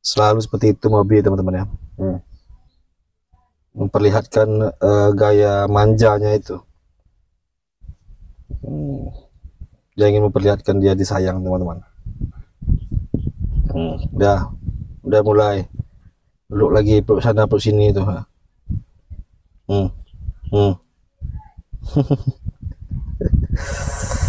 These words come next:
Uh, nanti sore, teman-teman.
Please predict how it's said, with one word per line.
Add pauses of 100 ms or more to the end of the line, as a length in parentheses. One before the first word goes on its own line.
(520)
Uh,
nanti
sore,
teman-teman.